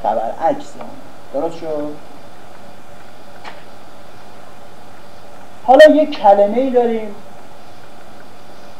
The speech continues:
لا حول ولا قوة الا بالله. لا حول ولا قوة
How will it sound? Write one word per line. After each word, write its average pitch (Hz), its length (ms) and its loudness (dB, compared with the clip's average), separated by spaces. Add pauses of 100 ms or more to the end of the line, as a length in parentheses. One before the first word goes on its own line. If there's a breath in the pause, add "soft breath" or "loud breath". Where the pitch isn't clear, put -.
(920)
لا 170 440 10
حول 147 540 2 (1000)
ولا 147 360 6 (280)
قوة 185 840 2
الا 151 300 -4
بالله. 110 520 -4 (1500)
لا 143 300 12
حول 156 440 0 (1040)
ولا 135 320 12
قوة 156 960 6